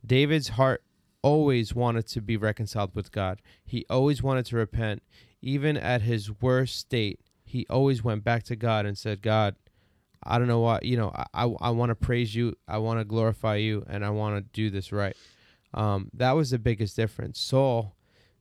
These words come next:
it was all about himself. Um, so I just wanted to, to take a moment to talk about David. Um, I really admired his humility. I admire his, him wanting to honor, um, Saul and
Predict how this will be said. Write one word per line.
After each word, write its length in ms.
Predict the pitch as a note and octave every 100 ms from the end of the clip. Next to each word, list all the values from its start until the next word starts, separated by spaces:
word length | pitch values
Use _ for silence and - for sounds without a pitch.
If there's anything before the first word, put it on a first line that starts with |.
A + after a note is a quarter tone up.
| -
it 60 | A2+
was 140 | G#2+
all 160 | A#2 A2
about 240 | G#2+ G2+
himself. 560 | F#2+ - - G2+ G#2 - - _ _ -
Um, 380 | G#2 G#2 F#2+ -
so 340 | - A#2+ G#2+ -
I 160 | A2+
just 260 | A#2 A#2 -
wanted 300 | A#2 A#2+ A2
to, 360 | - A2+ G#2+ G2+ - _ _
to 160 | - A2+
take 240 | - A#2 G#2
a 40 |
moment 300 | G2+ G2+ F#2+
to 80 | G2
talk 300 | - G#2+ G2 _ - -
about 340 | G2+ G#2+ G2+ -
David. 360 | G#2+ G2 F#2+ - - - _ -
Um, 240 | G2+ G2 G2+
I 80 |
really 320 | A2 B2 A#2 G#2+
admired 500 | G2+ G2+ G2 G2 G2+
his 200 | G#2 G#2+
humility. 540 | G#2 G#2+ G#2+ G#2 G2+
I 140 | G2
admire 520 | G2 G2+ G#2 G#2 G2+ F#2+
his, 440 | G#2+ G2+ F#2+ - _ - _ -
him 280 | B2 A2 G#2+
wanting 280 | G#2+ A2 A2
to 300 | - A2+ -
honor, 520 | A2 A2 G#2+ G2+ G2 _ _ _ _ _ -
um, 440 | G2+ G2+ F#2+ A2 -
Saul 480 | - B2 A2+ - -
and 420 | A2+ A#2 A#2+